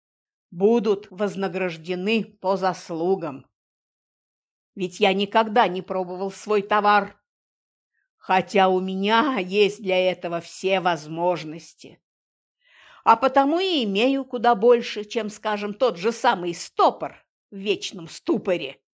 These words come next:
у которого вы вчера пытались взять зелье. И уважение ко мне побольше. Философия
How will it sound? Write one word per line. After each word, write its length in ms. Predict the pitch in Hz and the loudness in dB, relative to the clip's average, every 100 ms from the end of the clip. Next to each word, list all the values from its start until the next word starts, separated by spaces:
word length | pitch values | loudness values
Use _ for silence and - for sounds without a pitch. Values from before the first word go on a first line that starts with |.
| _ _ _ _ _ | _ _ _ _ _
у 60 | 202 | 2
которого 520 | 226 220 220 208 208 | 2 4 2 2 2
вы 200 | 208 311 | 4 2
вчера 360 | - 214 202 | 2 -2 -2
пытались 640 | 156 202 196 233 285 240 - | -2 -6 2 6 6 2 -8
взять 400 | 156 185 226 180 | -10 -4 -4 -4
зелье. 680 | 156 156 170 160 175 160 _ _ _ _ _ _ _ _ _ | -12 -4 -4 -4 -8 -8 _ _ _ _ _ _ _ _ _
И 160 | 190 262 | 0 2
уважение 1120 | 277 269 277 226 160 190 202 202 208 202 202 | 4 6 6 4 0 2 2 2 0 0 -2
ко 200 | 196 196 | 0 0
мне 420 | 196 190 196 185 175 | 0 0 0 -2 -6
побольше. 1040 | - 175 175 185 180 180 - 175 165 175 _ _ _ _ _ _ _ _ _ _ _ _ _ _ _ _ _ _ | -4 -2 0 0 0 -4 -6 -8 -12 -16 _ _ _ _ _ _ _ _ _ _ _ _ _ _ _ _ _ _
Философия 1200 | - 175 190 208 - - 294 269 208 202 - 135 | -12 -6 -4 -6 -8 -2 2 2 0 -10 -14 -14